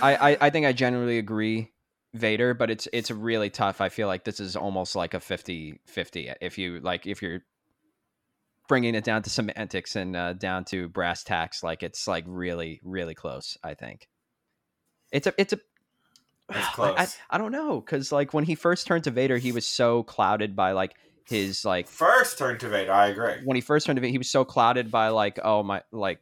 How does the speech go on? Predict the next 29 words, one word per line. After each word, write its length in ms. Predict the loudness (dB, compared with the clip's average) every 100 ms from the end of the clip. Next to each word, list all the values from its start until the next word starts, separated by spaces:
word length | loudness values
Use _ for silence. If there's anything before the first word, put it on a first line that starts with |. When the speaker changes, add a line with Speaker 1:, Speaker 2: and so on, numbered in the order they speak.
| _ _ _ 0
Speaker 1:
I 40 |
don't 120 | 2
know, 120 | 2 0
he 120 | -2
was 200 | -4 -8 _
too 140 | 0 0
pompous 480 | 2 0 2 -2 -2
and, 80 |
like, 120 | -4 -2
full 180 | 0
of 80 | 0
himself, 480 | -2 -4 -4 -4 -10 -10
like, 320 | -4 -4 -4
where 140 | -4 -4
he's 160 | -4
like, 140 | -4 -4
"I 80 | -6
just 180 | -6
want 140 | -8 -4
power," 380 | 0 0 -2 -6
and 200 | -8 -8
that's 200 | -10 -12
what 100 | -6
caused 200 | -6 -6
him 80 | -8
to 80 | -8
lose 220 | -8 -10
against 220 | -12 -6
Obi-Wan. 500 | -6 -6 -8 -8